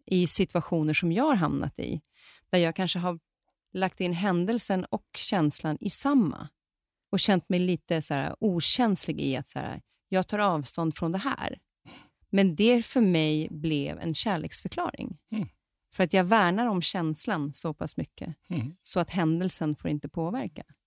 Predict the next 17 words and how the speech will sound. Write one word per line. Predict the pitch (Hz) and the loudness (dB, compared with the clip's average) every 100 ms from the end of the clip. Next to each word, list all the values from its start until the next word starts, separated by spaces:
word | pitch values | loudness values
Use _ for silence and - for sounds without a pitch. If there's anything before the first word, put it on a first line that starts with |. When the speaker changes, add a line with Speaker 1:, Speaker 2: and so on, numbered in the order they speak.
| _ | _
Speaker 2:
Mm. | 185 127 80 _ _ _ _ _ _ - - - _ | -10 -10 -10 _ _ _ _ _ _ -20 -20 -20 _
Ja, | 175 190 208 | 6 8 8
jag | 165 175 | 6 4
tycker | 175 208 262 | 4 0 0
inte | 226 156 | 0 0
det | 139 127 135 123 | -2 -2 0 0
är | 120 117 | 0 -2
känslokallt. | - - 147 120 - - - - 160 143 - _ - | -6 -4 -2 -2 -4 -6 -6 -8 -8 -8 -10 _ -10
Jag | 170 | -4
tycker | - 190 | 0 2
inte | 190 165 | 0 0
det | 147 135 135 131 127 | 0 0 0 -2 0
är | 123 | -2
hårt | - - 127 123 120 110 - - | -6 -2 0 2 0 0 -4 -10
eller | 151 135 | -6 -6
fyrkantigt. | - 147 - 127 120 - 135 | -2 -2 0 -6 -4 -2 4
Jag, | 151 165 | 6 6